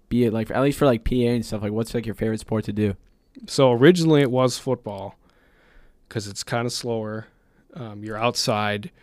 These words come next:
Speaker 2: But then once I get started doing basketball here, it really switched to basketball.
Speaker 1: Yeah.
Speaker 2: You know,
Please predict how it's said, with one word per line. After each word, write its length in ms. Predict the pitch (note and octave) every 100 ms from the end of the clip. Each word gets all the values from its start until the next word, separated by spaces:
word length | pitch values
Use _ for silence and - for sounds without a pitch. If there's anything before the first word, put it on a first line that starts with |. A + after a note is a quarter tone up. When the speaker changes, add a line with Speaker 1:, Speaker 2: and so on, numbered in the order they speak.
| _ _ _ _ - - - - B2
Speaker 2:
But 160 | A2+
then 420 | B2 C3+ C3+ B2+ B2+
once 200 | C3 C3+
I 60 |
get 160 | B2 -
started 240 | C#3 A#2+
doing 160 | A#2 A2+
basketball 440 | B2 - A2+ A2
here, 180 | A2 C3+
it 60 | -
really 220 | A#2 D3+
switched 420 | - - C3+ -
to 60 | -
basketball. 720 | G2 G#2+ - - - - - _ _ _ -
Speaker 1:
Yeah. 180 | B2 - D4+
Speaker 2:
You 120 | C#3
know, 260 | A2 G2